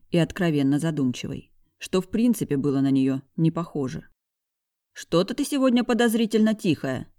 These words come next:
проговорила я, шагая рядом с ней к парадному входу.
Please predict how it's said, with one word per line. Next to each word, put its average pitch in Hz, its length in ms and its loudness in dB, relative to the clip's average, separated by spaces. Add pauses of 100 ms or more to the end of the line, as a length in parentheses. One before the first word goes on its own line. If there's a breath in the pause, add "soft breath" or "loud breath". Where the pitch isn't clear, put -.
(400)
проговорила 151 640 0
я, 139 360 -4
шагая 143 420 -4
рядом 135 280 -2
с - 100 -8
ней 165 180 0
к - 80 -18
парадному 151 480 -2
входу. 131 460 -6